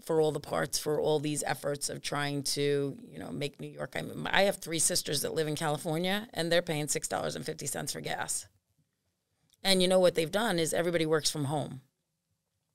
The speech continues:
So what they're doing is where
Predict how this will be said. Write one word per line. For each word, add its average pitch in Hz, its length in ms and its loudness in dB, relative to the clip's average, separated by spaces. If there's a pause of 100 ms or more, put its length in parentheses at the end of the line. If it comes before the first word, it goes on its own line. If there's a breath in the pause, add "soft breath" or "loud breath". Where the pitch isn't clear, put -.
(120)
So 185 220 0
what 170 160 0
they're 165 140 0
doing 156 500 2 (340 loud breath)
is 151 400 4
where 151 480 2